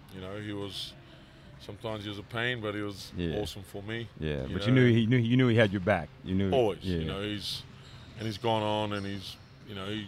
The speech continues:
Speaker 1: he was with me at the World Champs in oh two.
Speaker 2: Yeah.
Speaker 1: And now he's a very good coach, and he coaches in the New Zealand League and for the Breakers.
Speaker 2: Absolutely, absolutely. So, how much,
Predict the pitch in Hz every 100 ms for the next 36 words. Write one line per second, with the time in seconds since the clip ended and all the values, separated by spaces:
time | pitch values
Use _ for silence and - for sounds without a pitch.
0 | 101 104 98 104 98 101 101 104 98 104
1 | - 110 104 - 104 104 - 117 113 98
2 | 95 110 80 - - - - 101 101 104
3 | 104 104 107 107 104 92 - 98 92 101
4 | 101 104 - 104 104 - 98 98 92 101
5 | 98 98 98 98 98 95 101 101 101 101
6 | 101 101 101 104 95 117 123 - 95 107
7 | 95 104 87 78 98 95 92 95 78 76
8 | - - - - - 143 131 127 120 117
9 | 101 - - - - - - - - 160
10 | 190 175 160 - -